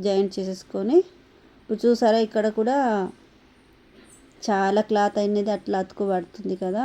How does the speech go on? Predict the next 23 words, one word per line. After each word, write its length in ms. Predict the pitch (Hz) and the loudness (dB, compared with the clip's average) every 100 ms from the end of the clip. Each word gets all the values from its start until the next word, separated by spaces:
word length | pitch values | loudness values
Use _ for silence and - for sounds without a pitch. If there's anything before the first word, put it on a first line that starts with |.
| 254 | -2
అట్లా 180 | 196 185 | -2 -4
చూపించినట్టుగా 680 | 190 185 185 - 190 185 185 | -6 -8 -8 -4 -4 -2 -4
అయితే 140 | 185 226 | -6 -6
కుట్టేసేసుకోండి 1000 | 196 190 190 190 185 - - 180 180 208 311 339 _ _ _ _ _ - - - _ _ _ - | -6 -6 -6 -6 -10 -10 -8 -6 -2 -2 -2 -4 _ _ _ _ _ -20 -20 -20 _ _ _ -16
ఫ్రెండ్స్. 500 | - 208 220 262 - - _ _ _ _ _ _ _ _ _ _ _ 226 | -6 -4 -4 -6 -10 -20 _ _ _ _ _ _ _ _ _ _ _ -6
నీట్‌గా 300 | 196 196 - | -4 -4 -2
కట్ 180 | 196 185 | -4 -2
చేసుకొని, 380 | 202 196 - 220 | -8 -6 -2 0
ఇది 120 | 208 - | 0 0
కట్ 200 | 196 185 | -2 -2
చేసుకున్న 480 | - 214 - 202 202 196 | -4 -4 -4 -4 -2 -2
తర్వాత 360 | 196 196 196 247 339 294 | -2 -2 -2 0 2 2
ఇప్పుడు 280 | 214 214 208 | -2 -2 -2
అది 140 | 214 | 0
అనేది 300 | 214 208 233 214 | 0 0 -2 -2
జాయింట్ 260 | 196 202 185 | 0 0 0
చేసేసుకోండి 580 | 190 180 - 185 175 175 | -4 -6 -8 -4 0 0
అతుకులు 420 | 175 - - 185 | -4 -6 -8 -4
హ్యాండ్స్కి, 480 | - 180 180 - 226 359 - _ - - - - - - - _ _ - | -2 -2 -2 -4 0 0 -4 _ -20 -20 -20 -20 -20 -20 -20 _ _ -2
నీట్‌గా 440 | 233 220 214 196 | 0 0 0 2
ఉంటుందన్నమాట, 800 | 196 180 185 180 180 180 175 175 - - | 2 2 0 0 0 0 0 -4 -10 -6
ఓకేనా? 400 | 202 - 233 311 392 - _ _ _ _ _ _ - _ _ _ - - _ _ _ - | -6 -2 0 2 0 -6 _ _ _ _ _ _ -20 _ _ _ -20 -20 _ _ _ -4
అంతే. 420 | 202 185 175 | 0 0 -2